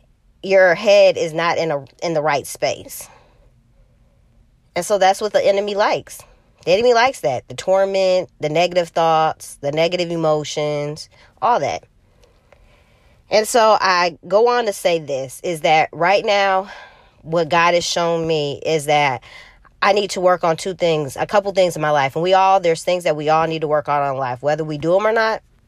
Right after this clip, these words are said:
that's a whole nother story. But for me right now, he said I need to focus on power thinking and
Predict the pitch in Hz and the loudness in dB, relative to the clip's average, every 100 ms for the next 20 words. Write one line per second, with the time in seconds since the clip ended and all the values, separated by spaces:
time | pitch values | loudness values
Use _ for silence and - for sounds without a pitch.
0 | _ 139 151 151 127 156 156 160 165 151 | _ -2 -2 0 -4 0 2 2 0 -2
1 | 139 - 135 98 101 - - - - - | -4 -8 -8 -8 -12 -16 -20 -20 -20 -20
2 | - _ 196 170 - 175 196 214 190 165 | -20 _ 2 2 0 0 2 2 2 2
3 | 165 175 208 185 160 156 _ _ _ _ | 2 2 2 2 0 -2 _ _ _ _
4 | 220 214 190 175 180 180 - 165 156 - | -12 -2 0 2 2 -2 -2 0 2 -2
5 | - - 190 180 185 - 156 147 - 202 | -8 -2 2 2 -2 -2 -2 -2 -2 0
6 | 214 214 - 302 427 202 185 180 180 - | 2 -2 -2 -4 -2 -4 -4 -4 -8 -16
7 | _ _ _ _ _ _ _ _ _ _ | _ _ _ _ _ _ _ _ _ _
8 | - 190 180 165 156 143 143 | 2 4 4 2 0 -2 -4